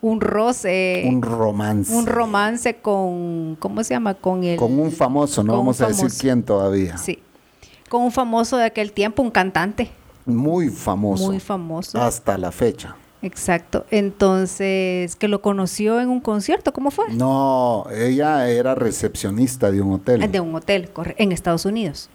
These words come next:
Speaker 2: Aquí.
Speaker 1: Ah, ¿aquí en Guate fue? Pues eso no lo entendí.
Speaker 2: Era recepcionista de un hotel,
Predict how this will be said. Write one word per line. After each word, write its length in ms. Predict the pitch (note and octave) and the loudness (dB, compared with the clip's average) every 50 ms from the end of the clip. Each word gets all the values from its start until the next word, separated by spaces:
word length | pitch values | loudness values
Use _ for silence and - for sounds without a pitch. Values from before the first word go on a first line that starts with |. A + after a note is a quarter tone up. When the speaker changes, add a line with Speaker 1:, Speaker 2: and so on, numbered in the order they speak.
| - - _ - - _ - - - - - - - | -20 -20 _ -20 -20 _ -20 -20 -20 -20 -12 -4 0
Speaker 2:
Aquí. 640 | A2+ A2+ - - - C3+ C#3 D3 D#3 D#3+ D3 B2+ A2 | 2 2 0 0 -4 -2 0 0 2 2 0 0 2
Speaker 1:
Ah, 100 | F#3 A#3 | 0 -2
¿aquí 180 | B3 - A#3+ | 0 0 -2
en 60 | A#3+ G#3+ | 0 0
Guate 220 | A3+ B3 A#3+ A#3+ | 0 0 0 0
fue? 440 | G#3 - - C4+ C4+ C4 A#3+ G#3 D4+ D4+ | -2 0 0 0 2 2 2 0 2 0
Pues 160 | - B3+ - | 0 0 0
eso 140 | C4 B3 C4+ | -2 -2 0
no 80 | C#4 | 0
lo 60 | C4+ C#4 | 0 0
entendí. 540 | C#4 C4 C#4 C4 C#4 C#4+ G4+ B4 F#4 G#3 E3+ | 0 0 0 -2 0 0 0 0 0 0 0
Speaker 2:
Era 460 | - B2+ B2+ C3 C3+ C#3 D3 D#3 D#3 C3+ | 0 0 2 2 4 4 4 4 2 4
recepcionista 960 | C#3 D3 C#3 C#3 C#3 B2+ - - - A2+ G#2+ A2+ A#2+ B2+ B2 - - D#3 D3+ | 4 2 2 2 0 0 -2 -2 -4 -4 -2 0 0 0 -2 0 0 2 2
de 120 | C3+ A#2 A2 | 4 4 2
un 140 | A#2 B2+ C#3+ | 2 2 2
hotel, 500 | C#3 C#3+ - D#3+ B2+ A#2 C3+ D3 C#3+ | 0 0 0 0 2 2 2 0 -2